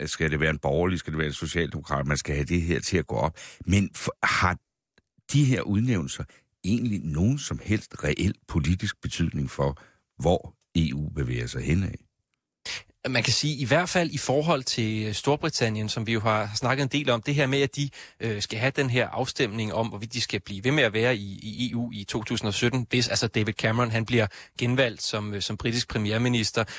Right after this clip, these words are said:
Speaker 2: der vil han meget gerne have en partner, som han kan arbejde sammen med til at sidde inde i maskinrummet.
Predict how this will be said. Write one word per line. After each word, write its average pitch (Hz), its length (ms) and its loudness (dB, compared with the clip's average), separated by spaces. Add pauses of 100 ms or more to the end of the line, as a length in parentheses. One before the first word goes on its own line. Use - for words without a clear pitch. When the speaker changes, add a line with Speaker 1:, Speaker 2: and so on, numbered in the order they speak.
(140)
Speaker 2:
der 139 100 4
vil 170 80 4
han 147 160 2
meget 127 240 4
gerne 131 180 0
have 120 260 -2
en 117 200 -6 (160)
partner, 127 360 -2
som 123 180 -2
han 120 140 0
kan - 180 -2
arbejde 104 340 -4
sammen 139 360 2
med 110 120 0
til - 180 -2
at 107 60 -2
sidde 123 260 2
inde 117 100 2
i 123 40 2
maskinrummet. 110 760 0